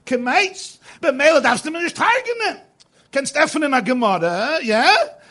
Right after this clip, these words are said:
And you'll see, take away my money, shein chashuv kemeis, bin ich schon a chefze von a meis. B'meila is good. And Eliphaz says, "Ah, geschmack of art. Give me your money."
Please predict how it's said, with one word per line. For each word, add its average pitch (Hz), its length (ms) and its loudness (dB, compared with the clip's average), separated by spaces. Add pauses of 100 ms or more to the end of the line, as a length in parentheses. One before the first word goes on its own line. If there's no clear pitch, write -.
(140)
And 202 180 -8
you'll 269 160 -6
see, 196 240 -8
take 285 240 -6
away 294 220 -4
my 262 180 -4
money, 214 300 -14
shein 269 260 -16
chashuv - 380 -4
kemeis, 453 540 -2
bin 330 120 -4
ich 269 80 -6
schon 320 160 -2
a 285 60 4
chefze - 680 0
von 403 140 -10
a 440 100 -4 (240)
meis. 214 240 -12 (160)
B'meila 480 440 0
is 392 80 -10
good. - 560 -4 (340)
And 120 80 -14
Eliphaz 160 380 -6
says, 180 220 -4
"Ah, 190 220 -6
geschmack - 460 -6
of 147 120 -6
art. 143 540 -4 (580)
Give 254 160 4
me 240 100 2
your 190 120 0
money." 170 540 -4